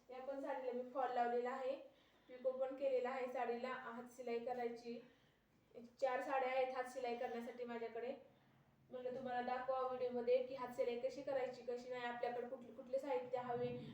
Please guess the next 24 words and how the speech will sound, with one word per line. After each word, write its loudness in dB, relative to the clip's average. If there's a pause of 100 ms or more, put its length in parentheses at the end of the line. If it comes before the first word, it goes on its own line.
(120)
म्हणजे 0
आपल्याला, 2
अ, 4 (180)
जवळ 4
आपण 2
कुठले -4
कुठले -6
साहित्य 0
घेऊन -2
बसल्यावर 2
आपली 0
वेळेची 4
बचत 0
होईल, 4 (320)
हे 6
मी -4
तुम्हाला 4
दाखवण्यासाठी 0
आज -2
हा 0
व्हिडिओ 0
तुमच्यासाठी -8
केलेला 0
आहे. -2